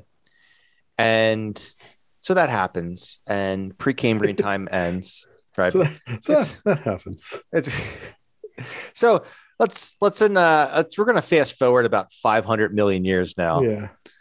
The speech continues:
Speaker 1: So talk about, we talk about the boring billion. This is kind of like the, I don't know, half a billion that we're not even gonna talk about.
Speaker 2: <laughs> Yeah. You
Speaker 1: Where
Speaker 2: know, you have
Speaker 1: Yeah, it's
Speaker 2: snowball
Speaker 1: like
Speaker 2: Earth, the radiation of all multicellular life,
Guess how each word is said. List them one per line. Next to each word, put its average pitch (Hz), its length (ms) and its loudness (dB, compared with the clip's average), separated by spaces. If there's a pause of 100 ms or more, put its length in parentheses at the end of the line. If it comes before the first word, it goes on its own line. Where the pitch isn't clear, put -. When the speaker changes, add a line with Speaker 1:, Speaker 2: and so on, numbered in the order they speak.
(140)
Speaker 1:
So 98 420 0 (600)
talk 160 220 2
about, 120 380 2
we - 80 -12
talk 135 180 -2
about 120 180 -2
the 104 60 -10
boring 120 380 0
billion. 110 440 2
This - 160 -10
is 104 100 -10
kind 110 200 0
of 98 60 -4
like 98 220 0
the, 87 300 2 (1000)
I 110 100 -2
don't 104 100 0
know, 90 180 0 (360)
half 120 220 0
a 113 60 -2
billion 110 320 0
that 101 100 -2
we're 101 120 0
not 101 100 2
even 98 100 0
gonna 90 120 -4
talk 101 260 -2
about. 80 380 -4
Speaker 2:
<laughs> - 20 -6
Yeah. 160 340 2 (480)
You 185 160 4
Speaker 1:
Where 139 80 4
Speaker 2:
know, 123 140 2
you 127 140 4
have 117 160 -2
Speaker 1:
Yeah, 254 140 6
it's 175 200 4
Speaker 2:
snowball 170 160 4
Speaker 1:
like 160 100 6
Speaker 2:
Earth, 156 320 2
the 143 100 2
radiation 135 600 4
of 120 80 0
all 120 180 2
multicellular 117 800 0
life, 120 600 0